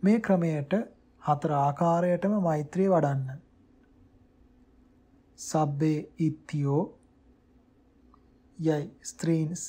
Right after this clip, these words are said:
සියල්ල වෙත මෛත්‍රිය වැඩීමේදී තමා තීරණය කොටගත් බිම් ප්‍රදේශය තුල සිටින්නා වූ සියලු ස්ත්‍රීහු ඥාන ආලෝකයෙන් හමු වෙමින් දකිමින්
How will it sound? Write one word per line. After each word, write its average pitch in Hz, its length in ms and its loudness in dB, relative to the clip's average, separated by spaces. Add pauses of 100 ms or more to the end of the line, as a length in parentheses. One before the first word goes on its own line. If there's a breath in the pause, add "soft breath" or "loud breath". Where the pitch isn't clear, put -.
(160)
සියල්ල 175 500 2
වෙත 143 280 -4
මෛත්‍රිය 147 540 -2
වැඩීමේදී 143 760 0 (600)
තමා 175 300 2
තීරණය 165 560 0
කොටගත් 175 460 -2
බිම් 143 260 -4
ප්‍රදේශය 170 560 0
තුල 185 220 0
සිටින්නා 175 640 -4
වූ 185 240 -2 (100)
සියලු 196 420 0
ස්ත්‍රීහු 156 540 -4 (160)
ඥාන 151 420 -4
ආලෝකයෙන් 151 800 -4
හමු 185 320 0
වෙමින් 143 320 0 (1600)
දකිමින් 156 580 0